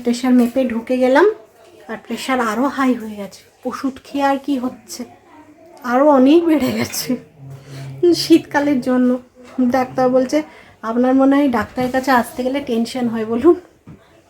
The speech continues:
কোথায় একশো ঊনচল্লিশ থাকতো ওপরেরটা, সেটা একশো পঞ্চাশ হয়ে গেছে, আর নিচেরটা একশো সতেরোই আছে। একশো পঞ্চাশ, একশো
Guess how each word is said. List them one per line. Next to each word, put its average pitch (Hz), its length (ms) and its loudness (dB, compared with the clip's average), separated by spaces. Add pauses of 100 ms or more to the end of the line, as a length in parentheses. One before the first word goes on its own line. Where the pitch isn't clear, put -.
(840)
কোথায় 302 680 2
একশো 277 380 -4
ঊনচল্লিশ 269 600 2 (120)
থাকতো 262 480 -4 (320)
ওপরেরটা, 240 640 -4 (160)
সেটা 254 300 -6
একশো 254 320 -4
পঞ্চাশ 233 480 -4
হয়ে 208 120 -6
গেছে, 196 340 -12 (600)
আর 240 140 -2
নিচেরটা 254 500 -2
একশো 254 280 -4
সতেরোই 233 580 -4
আছে। - 280 -10 (2500)
একশো 269 360 -10
পঞ্চাশ, 233 440 -4
একশো 254 260 -10